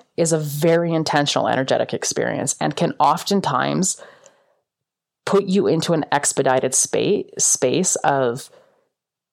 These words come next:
uh, what's the word I'm looking for? An expedited space of new energy, because cord cutting is a very intentional space of seeing someone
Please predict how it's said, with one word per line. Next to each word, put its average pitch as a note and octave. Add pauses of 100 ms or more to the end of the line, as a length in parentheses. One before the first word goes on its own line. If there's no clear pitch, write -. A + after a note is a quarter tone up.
(100)
uh, -
what's -
the C3
word A2
I'm -
looking -
for? -
An -
expedited D#3+
space C3+
of B2+ (960)
new F3+
energy, C#3+ (480)
because D#3+ (420)
cord B3
cutting F3+
is D#3
a D#3
very E3
intentional C#3
space C3
of A#2+
seeing C#3
someone C#3